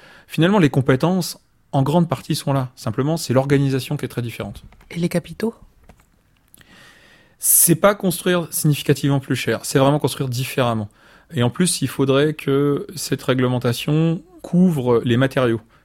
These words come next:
Speaker 1: c'est-à-dire le bil-, l'énergie grise et, euh, l'origine des matériaux. Et pour ouvrir largement la voie aux matériaux, euh, fibres végétales, biosourcées, euh, de la manière la plus intelligente possible. Pour qu'il n'y ait pas non plus de conflit d'usage entre l'alimentaire et le, et la forêt, et voilà.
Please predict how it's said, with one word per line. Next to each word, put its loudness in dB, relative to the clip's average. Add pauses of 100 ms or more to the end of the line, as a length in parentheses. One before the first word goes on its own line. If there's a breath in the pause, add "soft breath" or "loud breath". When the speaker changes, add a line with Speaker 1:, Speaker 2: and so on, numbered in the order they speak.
Speaker 1:
c'est-à-dire 2
le 2
bil-, -2
l'énergie -2
grise 0
et, -4
euh, -4
l'origine 0
des -2
matériaux. -6 (320 loud breath)
Et -2
pour 0
ouvrir 6
largement 2
la 2
voie 2
aux 0
matériaux, -2
euh, -10
fibres -2
végétales, -2
biosourcées, -4
euh, -6 (480 soft breath)
de 0
la 2
manière 2
la -2
plus -6
intelligente -2
possible. -8 (300 soft breath)
Pour -20
qu'il -4
n'y -4
ait -14
pas 0
non 0
plus 0
de -6
conflit -4
d'usage 2
entre -4
l'alimentaire 0
et -2
le, -6
et -2
la -2
forêt, -2
et 0
voilà. -2